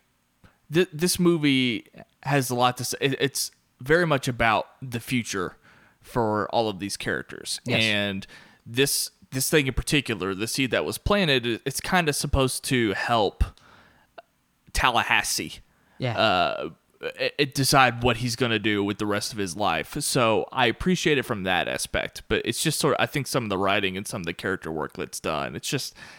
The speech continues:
Speaker 1: it's not, it's not the best part of the movie for sure, but at the same time, it's not like I hated it or anything. So
Speaker 2: Yeah, it didn't ruin what they were going for, and it makes sense, uh, with why they did it, just because I think the
Speaker 1: Yeah.
Speaker 2: star kinda warrants that, but I don't think the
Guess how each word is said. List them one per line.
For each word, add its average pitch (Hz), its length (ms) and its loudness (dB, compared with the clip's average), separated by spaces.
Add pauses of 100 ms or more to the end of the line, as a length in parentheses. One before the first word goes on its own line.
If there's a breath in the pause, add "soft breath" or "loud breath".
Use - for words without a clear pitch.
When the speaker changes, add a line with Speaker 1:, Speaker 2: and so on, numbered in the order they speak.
(140 loud breath)
Speaker 1:
it's 160 120 0
not, 240 160 4
it's 175 140 0
not 190 160 2
the 151 80 0
best 120 360 -2 (160)
part 107 220 4
of 82 80 -4
the 85 60 -6
movie 76 300 -6
for 135 200 -4
sure, 71 400 -6
but 85 240 -4 (480 loud breath)
at 120 100 -4
the 123 60 -4
same 127 200 2
time, 113 300 2
it's 98 120 -6
not 104 120 -2
like 98 160 -2
I 92 80 0
hated 80 380 -4
it 73 160 -4
or 71 120 -6
anything. 67 380 -10 (280)
So - 360 -8
Speaker 2:
Yeah, 220 240 4
it 175 160 2
didn't 254 220 0
ruin 123 720 4
what 120 280 -2
they 113 140 0
were 104 120 -2
going 104 340 0
for, 104 380 -2
and 110 180 -2
it 160 120 2
makes - 240 0
sense, - 500 -2 (380)
uh, 107 240 0
with 107 200 -2
why 123 200 4
they 165 120 4
did 170 160 2
it, 208 140 0 (200)
just - 180 -2
because 110 320 0
I 104 80 -2
think 110 200 -2 (120)
the - 80 -10
Speaker 1:
Yeah. 82 60 -2
Speaker 2:
star 110 420 2
kinda 107 260 0
warrants 107 440 0
that, 139 280 0
but 117 120 -2
I 113 40 2
don't 113 220 0
think 107 220 -4
the 92 100 -10